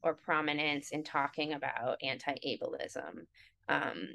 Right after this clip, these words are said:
with, with kids in schools in the same way that other minority groups have gotten, um, you know, you know,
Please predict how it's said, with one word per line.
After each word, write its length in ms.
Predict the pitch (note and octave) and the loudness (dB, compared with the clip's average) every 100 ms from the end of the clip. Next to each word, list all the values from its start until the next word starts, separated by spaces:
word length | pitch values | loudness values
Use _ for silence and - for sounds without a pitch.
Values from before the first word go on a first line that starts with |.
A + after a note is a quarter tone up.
| - | -6
with, 260 | E3 C#3 - - | 0 0 0 -2
with 220 | D#3 - | -2 0
kids 260 | D#3 C#3+ | -2 -2
in 100 | A#2+ | -4
schools 380 | C#3+ - G2 - | -6 -2 0 0
in 100 | B2+ | -2
the 80 | C3+ | -6
same 300 | - C#3 A2 | -2 -2 0
way 220 | G2+ F2 | 0 0
that 140 | F#2+ - | 0 0
other 240 | D3 C#3+ | 2 2
minority 640 | D3 C3+ B2+ B2 B2+ B2+ C#3+ | 2 0 0 0 0 -2 -4
groups 480 | A2 C3 - - - | -2 0 0 -6 -8
have 160 | F3 - | -6 0
gotten, 580 | C#3+ F#2+ - C3+ B2 C#3+ - - - | 2 2 -2 -6 -6 -8 -14 -6 0
um, 340 | C#3 E2+ D2 - | 0 -2 -8 -2
you 140 | D#3 | 0
know, 320 | F2+ E2 F#2 - _ _ _ _ _ - | 2 0 -2 -8 _ _ _ _ _ -14
you 80 | - | -10
know, 160 | - | -10